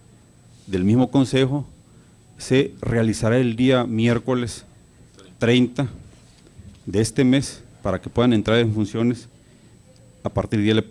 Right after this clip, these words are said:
del día primero, y lógicamente la toma de protesta sería aquí en, eh, el seno de esta comisión permanente y de este Congreso del Estado. Compañeras y compañeros legisladores, de conformidad al comunicado realizado por el licenciado Jesús Moscoso Loranca, secretario ejecutivo del Instituto de Elecciones y Participación Ciudadana,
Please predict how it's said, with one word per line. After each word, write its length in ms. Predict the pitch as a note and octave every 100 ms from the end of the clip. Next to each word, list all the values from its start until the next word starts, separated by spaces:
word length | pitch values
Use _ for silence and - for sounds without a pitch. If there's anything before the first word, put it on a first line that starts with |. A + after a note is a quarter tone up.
| A#2
del 180 | F#2+ F#2
día 160 | A2+
primero, 420 | A#2+ A2+ A2+ C#3+ -
y 80 |
lógicamente 640 | F2+ G#2+ A#2+ B2+ G#2 G#2+ A2+
la 80 | F#2
toma 200 | A2 G#2+
de 40 |
protesta 360 | G2 G2+ G2 A2+
sería 260 | F#2+ F#2+
aquí 180 | F#2 G#2
en, 160 | F#2+ -
eh, 640 | G2+ F2 E2+ E2+ E2+ F2 F2
el 100 | E2
seno 280 | - G2+ F#2
de 80 |
esta 200 | F#2+ -
comisión 340 | - E2+ E2 G2
permanente 500 | G2 F2 G2 G#2 A2+
y 60 |
de 60 | F#2+
este 160 | F#2 -
Congreso 360 | F2+ F2+ F2+
del 80 | F2
Estado. 260 | E2 E2 - - _ _ - - _ - - - - _ _ - _ - - _ - - - _ - - - - -
Compañeras 480 | A#2 G#2+ A2+ D3 D3
y 40 |
compañeros 460 | B2+ A2 G#2+ A2+ C3
legisladores, 560 | A#2+ G#2+ B2 A2+ - - - - - - - - -
de 140 | A2
conformidad 560 | A#2 G#2 G2+ G#2 A#2 C3+
al 100 | C#3+
comunicado 400 | G#2+ F#2+ A#2+ A#2+
realizado 400 | A2 F#2 A#2 A#2
por 120 | G#2
el 60 |
licenciado 340 | F#2 F#2 G2 A#2
Jesús 260 | G#2 A#2+
Moscoso 420 | A2+ G2 - A2 A2+
Loranca, 380 | G2+ A#2 A#2+
secretario 420 | A#2 - - G#2+ A2+
ejecutivo 340 | G2 G2 A2+
del 80 | G#2
Instituto 280 | - - A#2
de 60 |
Elecciones 420 | F#2 - A#2 A#2 -
y 100 | C3+
Participación 760 | G2+ G2+ G#2+ - - F2+ A#2+
Ciudadana, 420 | G#2+ G#2+ B2 B2+